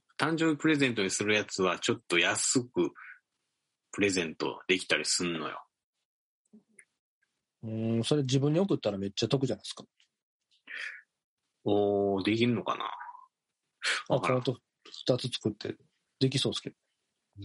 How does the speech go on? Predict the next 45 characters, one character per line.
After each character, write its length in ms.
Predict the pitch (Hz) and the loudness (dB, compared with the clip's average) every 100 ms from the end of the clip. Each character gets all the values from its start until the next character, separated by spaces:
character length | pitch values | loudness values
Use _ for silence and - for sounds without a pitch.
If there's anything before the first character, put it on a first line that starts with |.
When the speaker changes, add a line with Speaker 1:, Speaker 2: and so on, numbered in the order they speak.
| 98 101 104 - | -10 -12 -10 -4
Speaker 1:
う 60 | |
ん。 40 | 104 | 0
ラ 160 | 175 | 2
イ 180 | 214 208 | 0 0
ン 80 | 196 | 0
ア 80 | 185 | 0
カ 120 | 202 | 0
ウ 100 | 170 | 0
ン 120 | 110 | -2
ト 180 | - - | -8 -12
作 240 | - - | -6 0
る、 260 | 87 92 92 101 | 2 2 0 0
に、 120 | 101 117 | 0 0
二 280 | - 123 | 0 0
つ 100 | - - | 0 -8
作 260 | - - | -6 0
る 80 | 95 | 2
の 120 | 80 | 0
っ 80 | - - | -4 -6
て、 80 | 82 80 _ | -6 -6 _
な 120 | 95 | 0
か 100 | 92 | 0
な 120 | 92 90 | 0 0
か 300 | 90 82 78 | 0 0 0
電 140 | 95 | 0
話 100 | 95 92 | 2 0
番 180 | 87 73 | -2 -4
号 100 | 78 | -6
二 200 | - 85 | -4 -4
つ 180 | - 85 | 0 0
い 60 | |
る、 280 | 80 80 80 - - - - _ _ _ _ _ _ _ _ _ _ | 2 -2 -4 -10 -14 -14 -18 _ _ _ _ _ _ _ _ _ _
う 80 | 107 | -6
ん、 480 | 90 87 87 85 82 _ - _ - - _ _ - | -4 -4 -6 -6 -10 _ -20 _ -20 -20 _ _ -4
い 80 | |
る 120 | 90 90 | 0 0
よ 120 | 78 | 0
う 20 | |
な 80 | 73 | -4
気 120 | - | -4
が 100 | - | -2
す 160 | - - | -4 -6
る。 160 | - - _ _ _ _ _ _ _ _ _ _ _ - 226 185 156 | -10 -14 _ _ _ _ _ _ _ _ _ _ _ -20 -14 -14 -4
Speaker 2:
は 260 | 117 | -2
い。 80 | 98 | -2